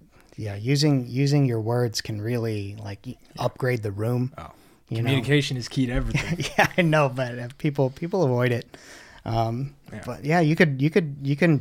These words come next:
Speaker 1: definitely find a way to blend things at, if you're at a traditional school, right?
Speaker 2: Mm-hmm.
Speaker 1: All right, let's see. What else do I have on this?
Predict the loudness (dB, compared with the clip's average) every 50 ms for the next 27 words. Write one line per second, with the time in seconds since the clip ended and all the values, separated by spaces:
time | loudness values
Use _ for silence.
0 | 0 -4 -4 -4 -4 -2 0 2 2 4 4 2 2 4 4 4 6 6 4 4
1 | 2 -2 -4 -2 -2 0 2 2 2 2 0 0 -2 -4 -6 -6 -4 -2 -2 -2
2 | -2 -2 -2 -2 0 0 0 -2 -2 -4 -4 -4 -4 -4 -4 -4 -6 -6 -6 -6
3 | -6 -8 -12 -12 -10 -8 -8 -8 -6 -8 -8 -8 -10 -16 -12 -6 -4 -4 -4 -4
4 | -6 -6 -6 -6 -8 -8 -8 -8 -8 -8 -8 -8 -8 -10 -10 -12 -12 -14 -14 -14
5 | -16 -16 -18 -18 -20 -20 -20 -20 -20 -20 -16 -10 -8 -6 -4 -4 -4 -6 -8 -12
6 | -14 -8 -6 -6 -6 -6 -8 -8 -8 -4 0 0 0 0 -2 -4 -6 -8 -10 -10
7 | -12 -12 -12 -8 -2 0 0 2 2 0 0 -2 -6 -8 -8 -8 -8 -8 -10 -10
8 | -12 -12 -12 -12 -12 -12 -14 -18 -20 -20 -20 _ _ -20 -20 -20 -20 -20 -20 _
9 | -20 -20 -20 -18 -18 -16 -16 -18 -20